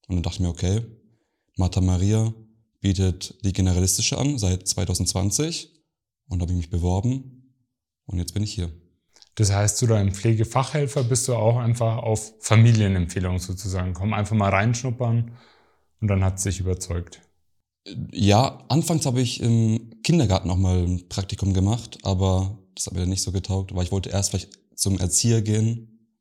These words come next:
Speaker 1: aber da wäre die ganze Ausbildung auch ziemlich lang gewesen und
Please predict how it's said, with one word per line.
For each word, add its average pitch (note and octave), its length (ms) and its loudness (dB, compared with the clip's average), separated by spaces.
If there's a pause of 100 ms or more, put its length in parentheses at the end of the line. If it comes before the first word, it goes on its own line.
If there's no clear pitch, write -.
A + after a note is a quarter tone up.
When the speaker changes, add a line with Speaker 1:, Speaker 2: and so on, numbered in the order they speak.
Speaker 1:
aber F2+ 520 0 (680)
da E2+ 160 -2
wäre F2 100 2
die F2 80 -2
ganze F2+ 280 -2
Ausbildung F#2 360 -2
auch F2 140 -4
ziemlich F#2+ 320 -2
lang F#2 180 0
gewesen F2+ 480 0
und F2+ 400 -4